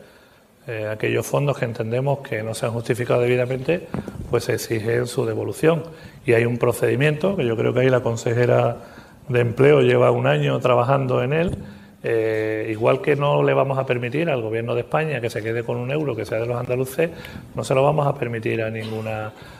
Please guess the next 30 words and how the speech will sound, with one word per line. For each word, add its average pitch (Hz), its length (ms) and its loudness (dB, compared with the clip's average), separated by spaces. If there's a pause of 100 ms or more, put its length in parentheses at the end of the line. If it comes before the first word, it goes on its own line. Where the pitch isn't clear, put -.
(180)
empresa 151 680 4
o 127 100 2
institución 117 640 -2
de 135 80 -4
nuestra 113 300 -8
comunidad 107 280 -8
autónoma. 120 440 -8 (480)
Y 165 260 4
lo-, 107 420 -2
los 113 160 -2
procedimientos 110 760 -2
se 117 80 -4
iniciaron, 156 560 2
los 123 140 -4
trámites 113 420 -4
están 165 460 -2 (420)
y 113 80 4
hay 110 120 6
una, 110 340 -2
una 107 460 -6
reclamación 110 580 -2
de 135 80 0
devoluciones 110 580 -2
de 107 120 -4
sesenta 110 420 -10
y 107 60 -6
cuatro 110 280 -4
millones, 113 380 -6
como 101 300 -14
bien 107 280 -8